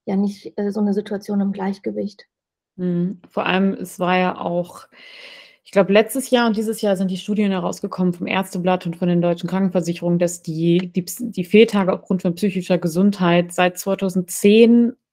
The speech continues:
Speaker 2: um knapp sechzig Prozent gestiegen ist, was enorm ist. Ich glaube, das hat
Speaker 1: Ja.
Speaker 2: nicht nur damit zu tun, dass es plötzlich mehr psychische Krank-, Erkrankungen gibt, sondern dass sie einfach sichtbarer mittlerweile werden, dass sie auch,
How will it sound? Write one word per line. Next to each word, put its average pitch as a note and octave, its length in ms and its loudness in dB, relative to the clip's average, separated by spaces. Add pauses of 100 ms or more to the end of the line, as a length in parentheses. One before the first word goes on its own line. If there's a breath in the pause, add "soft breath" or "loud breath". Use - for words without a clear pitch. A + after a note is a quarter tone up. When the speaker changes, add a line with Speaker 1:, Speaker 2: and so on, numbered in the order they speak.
(100)
Speaker 2:
um G3 120 -2
knapp G#3 240 -4
sechzig G3+ 340 -4
Prozent F#3+ 300 -6
gestiegen A3 400 -4
ist, C4 180 -8
was F3+ 160 -8
enorm E3+ 560 0
ist. C#4 220 -4
Ich G3+ 80 -18
glaube, F#3 180 2
das F#3+ 140 -2
hat G3 80 0
Speaker 1:
Ja. G#3 40 -6
Speaker 2:
nicht A#3 140 8
nur A3 100 2
damit G3+ 220 2
zu - 80 -4
tun, A3 320 4
dass F#3 120 2
es F#3+ 100 -6
plötzlich F#3+ 420 -2 (380 loud breath)
mehr F#3+ 220 6
psychische C#4+ 440 8
Krank-, B3+ 300 0
Erkrankungen B3 500 0
gibt, C#4 220 -4
sondern F#3+ 200 -2
dass F3 120 -4
sie G3 100 -6
einfach F#3 160 -8
sichtbarer - 640 -4
mittlerweile D#3+ 540 -6
werden, E3 320 -4
dass F3 140 0
sie F#3 140 -2
auch, E3+ 220 0